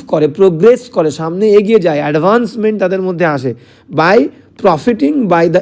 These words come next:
experience, আচ্ছা, but, but profiting না থাকে, কিন্তু প্রফিট, আহ, তারা লাভ করে by experience of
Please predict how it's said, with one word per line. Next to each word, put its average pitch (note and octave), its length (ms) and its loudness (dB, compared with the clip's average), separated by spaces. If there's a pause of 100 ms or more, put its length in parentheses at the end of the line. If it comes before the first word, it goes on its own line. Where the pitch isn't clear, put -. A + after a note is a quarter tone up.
(100)
experience, G3+ 500 -2
আচ্ছা, C3 160 -4
but, F3+ 240 2 (380)
but F3+ 100 2 (140)
profiting A#3 460 2 (360)
না G3+ 200 2
থাকে, F3+ 320 0
কিন্তু G3+ 480 0 (400)
প্রফিট, A#3+ 520 2 (180)
আহ, F3+ 360 -2
তারা G3 180 6
লাভ F#3+ 240 4 (120)
করে F#3 220 2
by F3+ 280 2
experience A#3+ 540 -4
of F3+ 140 0